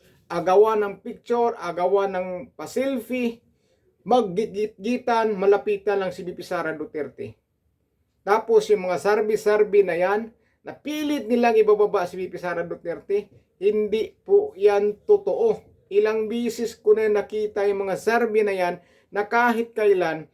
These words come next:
hinding-hindi nila tinataas si V P Sara Duterte. At grabe po ang ginawa. Minsan, ang layo ng agwat kay V P Sara Duterte. Mababa sila, napakataas. Uy,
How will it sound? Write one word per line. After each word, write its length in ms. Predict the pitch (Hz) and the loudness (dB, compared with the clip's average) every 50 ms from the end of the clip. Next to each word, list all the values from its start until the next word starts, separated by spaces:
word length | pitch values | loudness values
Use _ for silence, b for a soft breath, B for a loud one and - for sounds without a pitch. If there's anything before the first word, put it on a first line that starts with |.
| _ _ _ _ _ | _ _ _ _ _
hinding-hindi 720 | - 202 214 220 208 233 226 214 214 214 214 202 202 - | 0 0 0 0 0 0 2 4 4 4 4 2 -2 -2
nila 340 | 196 196 196 185 180 180 180 | -2 -2 0 0 0 -2 -2
tinataas 640 | - 190 170 165 160 - 170 110 139 160 139 151 | -2 -4 -4 -4 -6 -6 -8 -6 -6 -6 -8 -8
si 20 | |
V 140 | 165 160 160 | -8 -10 -8
P 80 | - 151 | -10 -12
Sara 320 | 135 - 147 147 143 147 | -8 -4 -4 -2 -2 -4
Duterte. 640 | 143 131 123 - 135 120 110 - _ 170 165 139 - - _ _ _ _ - | -6 -8 -6 -6 -6 -6 -6 -8 _ -10 -10 -10 -10 -14 _ _ _ _ -8
At 160 | 175 180 175 - _ _ _ _ _ _ _ _ _ _ _ _ _ _ | -8 -8 -8 -12 _ _ _ _ _ _ _ _ _ _ _ _ _ _
grabe 480 | - 131 170 202 202 196 196 190 196 196 | -4 0 2 4 4 4 4 4 4 4
po 160 | 196 202 175 | 4 0 -2
ang 80 | 175 | -2
ginawa. 480 | 175 175 165 165 175 220 262 240 - - _ _ _ _ _ _ _ _ _ _ _ _ _ _ _ _ _ 139 | -4 -4 -4 -4 -2 -2 -4 -4 -8 -12 _ _ _ _ _ _ _ _ _ _ _ _ _ _ _ _ _ -10
Minsan, 320 | 156 151 160 262 269 208 | -8 0 0 0 2 2
ang 100 | 208 185 | 0 2
layo 400 | 185 196 190 196 196 196 196 196 | 2 2 4 4 2 2 0 -2
ng 140 | 196 - 143 | -4 -6 -6
agwat 320 | 175 175 165 175 185 190 | -6 -4 -4 -4 -4 -4
kay 100 | - 180 | -4 -6
V 140 | 170 185 196 | -6 -6 -6
P 80 | - 175 | -8 -8
Sara 320 | - 185 175 175 175 175 | -4 -2 -2 0 0 -2
Duterte. 680 | 170 170 170 - 160 147 143 - - 247 247 226 - _ | -2 -6 -6 -4 -4 -4 -4 -4 -6 -8 -8 -8 -10 _
Mababa 560 | - - 180 180 180 180 170 170 170 180 196 - | -8 -6 -2 2 2 2 2 2 0 -2 -6 -4
sila, 240 | - 196 202 226 | -4 -2 -2 0
napakataas. 1300 | 214 196 202 208 208 214 - _ _ - 220 214 214 214 214 - 240 - 214 240 254 247 - - - _ _ _ _ _ _ _ _ _ _ _ _ _ | 2 2 2 2 2 0 -6 _ _ -8 -8 -6 -6 -8 -8 -8 -10 -8 -6 -8 -8 -8 -12 -18 -20 _ _ _ _ _ _ _ _ _ _ _ _ _
Uy, 460 | - 294 285 294 311 247 - - | -10 -6 -4 0 0 0 -2 -2